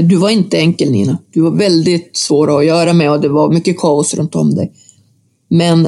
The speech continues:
det jag såg i dig var äkta, och hade du kommit tillbaka så hade jag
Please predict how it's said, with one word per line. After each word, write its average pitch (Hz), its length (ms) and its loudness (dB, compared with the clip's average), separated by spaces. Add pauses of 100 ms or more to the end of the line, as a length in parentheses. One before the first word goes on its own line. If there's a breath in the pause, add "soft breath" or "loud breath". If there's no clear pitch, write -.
det 170 100 0
jag 175 120 0
såg 202 380 2
i 185 40 0
dig 156 160 0
var 143 220 -2
äkta, - 420 -4
och 170 140 0
hade 185 300 0
du 175 120 0
kommit 156 320 -2
tillbaka 180 640 -2 (360 soft breath)
så - 160 -2
hade 147 280 0
jag 135 280 0